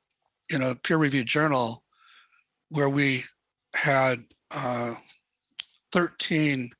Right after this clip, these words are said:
people with moderate to severe P T S D get sixteen sessions of I F S. And at the end of those sixteen sessions, only one still qualified for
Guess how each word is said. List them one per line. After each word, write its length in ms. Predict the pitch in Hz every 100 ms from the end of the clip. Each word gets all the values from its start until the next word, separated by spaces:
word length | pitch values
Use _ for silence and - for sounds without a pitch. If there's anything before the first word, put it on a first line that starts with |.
| _ _ _ _ -
people 200 | 170 156
with 140 | 131 131
moderate 340 | 135 147 131
to 100 | -
severe 400 | - 123 135 131
P 200 | - -
T 200 | - 131
S 200 | 117 -
D 400 | - 147 123 117 - _ - - _ _
get 160 | - 135
sixteen 720 | - - 151 - - 147 127
sessions 500 | - 180 175 135 110
of 120 | 120
I 180 | 120 113
F 160 | 113 -
S. 400 | 110 220 - - _ _ _ _ _ _ _ _ _ -
And 140 | 135
at 100 | 131
the 180 | 131 135
end 180 | 143 160
of 80 | 143
those 220 | 135 131
sixteen 460 | - 139 - 147 123
sessions, 460 | - 151 - 123 123
only 240 | 135 123
one 320 | 123 131 151
still 280 | 139 - 123
qualified 680 | - 131 131 127 135 117 110 - _ _ _ _
for 320 | - 127 117